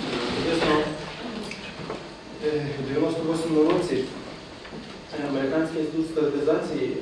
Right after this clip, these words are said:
оголосив конкурс. Конкурс на новий стандарт для шифрування даних, який буде використовуватися в всьому світі, який стане стандартом де-факто. На цей конкурс, ну, було запрошено, якби, представників криптографії з усього світу.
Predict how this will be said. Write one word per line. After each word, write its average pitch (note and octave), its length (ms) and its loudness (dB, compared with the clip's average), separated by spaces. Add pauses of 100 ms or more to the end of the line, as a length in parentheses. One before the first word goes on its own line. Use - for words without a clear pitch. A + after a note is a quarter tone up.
(120)
оголосив D#3 480 0
конкурс. - 420 2 (500)
Конкурс E3 340 -2
на D#3 60 0
новий D#3 260 4
стандарт C#3 520 2
для C3+ 100 2
шифрування C#3 600 2
даних, A#2 280 4 (180)
який D3+ 140 0
буде C#3 160 2
використовуватися D3+ 580 4
в C3 40 2
всьому D3+ 300 -2
світі, B2 440 0
який - 180 -2
стане D3+ 220 -2
стандартом D3 500 0
де-факто. C#3 460 -2 (1160)
На C3+ 60 -2
цей F3+ 160 0
конкурс, F3+ 540 2 (240)
ну, D3+ 60 0
було C3+ 380 0
запрошено, D#3 720 2
якби, C3+ 180 -2
представників D3+ 600 0
криптографії D3+ 600 2
з - 140 0
усього D3+ 220 6
світу. - 360 2